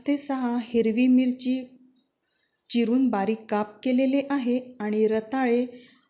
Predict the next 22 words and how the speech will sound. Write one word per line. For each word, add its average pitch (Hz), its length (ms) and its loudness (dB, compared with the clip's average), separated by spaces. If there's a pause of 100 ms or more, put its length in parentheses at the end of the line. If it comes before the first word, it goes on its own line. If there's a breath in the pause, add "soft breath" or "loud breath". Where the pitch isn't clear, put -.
(220 loud breath)
स्वच्छ 247 520 0
धुवून 254 420 4
वरचे 220 420 0
साल 240 300 0 (140)
काढून 247 380 2 (120)
आणि 220 220 0 (140)
किसणीवर 226 560 -2 (160)
किसून 254 380 0
घेतलेले 254 560 0
आहे. 269 300 0 (2000)
तुम्ही 214 140 0
बघू 208 280 -2
शकता 269 380 -4
अशा 220 220 -4
पद्धतीने. 254 560 0
आणि 247 220 0
किसल्यानंतरसुद्धा 254 1120 -2
आपल्याला 214 340 -2
ते 208 160 0
पाण्यामध्ये 220 640 -2
ठेवायचे 240 560 0
आहे, 240 300 0